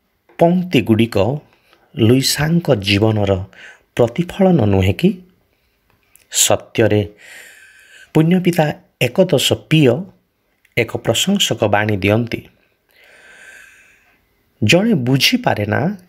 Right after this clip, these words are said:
କେଉଁଭଳି ଗୋଟିଏ ଜୀବନ ଯଥେଷ୍ଟ ଅନେକ ପୁଣ୍ୟ ଓ ପ୍ରେମ କର୍ମ ପାଇଁ।"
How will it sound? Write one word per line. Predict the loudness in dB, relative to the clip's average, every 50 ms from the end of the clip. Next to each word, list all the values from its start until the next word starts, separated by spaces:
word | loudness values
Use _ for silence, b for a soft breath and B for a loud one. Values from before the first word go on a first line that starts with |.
| _ _
କେଉଁଭଳି | 2 2 4 6 4 4 4 4 4 4 4 2 0 -4 -12 -18 _ _ _ _ -10
ଗୋଟିଏ | -4 -2 0 -2 0 0 2 2 2
ଜୀବନ | 2 2 2 2 2 2 2 0 -2 -4 -4
ଯଥେଷ୍ଟ | -2 -2 -4 -4 -4 -4 0 0 0 0 0 -2 -6 -6 -10 _ _ _ _ B B B B B B B B B 2
ଅନେକ | 2 4 2 0 0 -2 -4 -2 0 0 0 0 B B B B B B _ _
ପୁଣ୍ୟ | 2 2 2 2 2 2 4 4 4
ଓ | 4 2 0 0
ପ୍ରେମ | -2 0 0 0 0 -2 -4 -4
କର୍ମ | -4 -2 -2 0 -2 -4
ପାଇଁ।" | -4 -4 -6 -6 -6